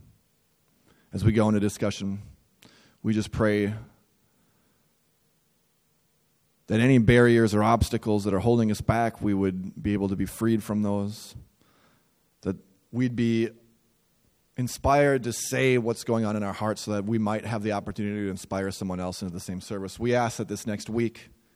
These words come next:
and these next days leading to Easter and beyond, that you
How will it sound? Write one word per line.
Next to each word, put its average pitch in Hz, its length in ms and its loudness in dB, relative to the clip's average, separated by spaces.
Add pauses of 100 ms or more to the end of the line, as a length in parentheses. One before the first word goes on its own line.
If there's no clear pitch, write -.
and 101 100 -2
these 101 160 -4
next 104 200 -4
days 110 680 -4
leading 107 280 -2
to 101 60 -4
Easter 113 360 -4
and 135 220 -2
beyond, 104 440 -2
that 90 200 -8
you 113 400 -2